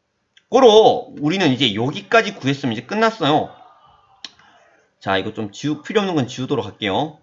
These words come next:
자, 이제 요, 요 점의 좌표를 구하려고 지금까지 이렇게 긴 시간을 달려왔어요. 이제 어떻게 할 거냐? 정적분하면은 저 구하고자 하는, 어, 곡선과 접선으로 둘러싸인 이 도형, 요 보라돌이의 넓이를 구할 수 있겠죠.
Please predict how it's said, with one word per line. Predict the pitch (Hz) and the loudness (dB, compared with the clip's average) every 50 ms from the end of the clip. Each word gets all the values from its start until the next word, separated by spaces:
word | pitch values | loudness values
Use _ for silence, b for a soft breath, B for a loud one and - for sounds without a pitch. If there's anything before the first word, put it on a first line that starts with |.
| _ _ | _ _
자, | - 104 95 92 92 87 - 101 | -8 -6 -4 -4 -4 -6 -8 -10
이제 | 104 98 127 113 127 135 120 - - - _ - | -6 -2 0 0 0 0 -4 -6 -10 -16 _ -6
요, | 120 135 165 185 - | -4 -2 -2 -2 -2
요 | 127 127 160 151 | -2 -2 -2 0
점의 | 202 196 208 208 214 208 | -2 -2 0 0 0 0
좌표를 | 196 165 - - 165 160 - | 0 -2 -2 -2 -6 -6 -2
구하려고 | - 123 120 123 117 | 0 0 0 0 0
지금까지 | 113 - 127 123 120 110 101 101 104 113 113 95 - - 95 | -2 -4 -6 -4 -4 -6 -6 -6 -6 -6 -6 -8 -10 -12 -12
이렇게 | 107 113 110 110 - 110 98 95 95 b b b b b b b b b | -10 -10 -10 -8 -8 -8 -8 -8 -10 b b b b b b b b b
긴 | - - 151 165 165 | -6 -2 -2 0 0
시간을 | 165 - 143 135 131 147 135 | -2 -2 -2 -2 0 0 -2
달려왔어요. | - - - 120 107 90 - - 87 85 85 - - _ _ _ _ - | -2 -2 0 0 -2 -4 -4 -8 -12 -12 -12 -14 -20 _ _ _ _ -8
이제 | 131 139 156 | 0 2 4
어떻게 | - 170 180 175 190 180 | 4 4 2 2 -2 -2
할 | 185 170 - | -2 -2 -2
거냐? | - 170 156 175 156 120 - 78 - - _ _ | -2 0 2 2 2 2 0 -2 -8 -16 _ _
정적분하면은 | - 139 160 175 208 - 180 190 185 180 180 170 156 151 156 160 147 117 95 92 92 - - | -2 -2 -2 -2 -2 -6 -2 0 0 0 2 2 4 4 4 4 2 0 -2 -4 -8 -14 -4
저 | - 127 123 113 - | 0 0 0 0 2
구하고자 | - 156 170 170 147 165 147 156 147 | 4 4 4 6 4 2 2 2 2
하는, | 131 123 147 156 131 104 87 87 - b b b b b b b b b b b b b b b b b _ _ | 2 2 2 0 -2 -2 -4 -8 -12 b b b b b b b b b b b b b b b b b _ _
어, | 120 117 110 - | 0 0 0 2
곡선과 | - 160 156 - 202 202 185 175 | -2 -6 -6 -4 -2 0 0 0
접선으로 | - 151 - - 180 175 160 135 | 0 -2 -4 -4 -4 -2 -2 -2
둘러싸인 | - 156 160 175 151 - 139 139 135 135 | -2 -4 -6 -6 -4 -2 -2 -2 -2 -2
이 | 151 156 151 | -2 -4 -6
도형, | - - 120 127 143 165 143 120 135 | -6 -6 0 2 2 2 2 0 -2
요 | 135 - | -4 -6
보라돌이의 | - 131 151 185 190 190 196 185 180 156 | -2 2 2 2 2 2 0 -2 0 0
넓이를 | 131 127 147 139 143 139 135 | 2 2 0 0 0 -4 -4
구할 | - 131 131 135 | 0 0 0 0
수 | 135 - 113 | 0 -4 -8
있겠죠. | - 110 98 - - 95 85 80 - | -8 -10 -10 -8 -8 -10 -10 -10 -14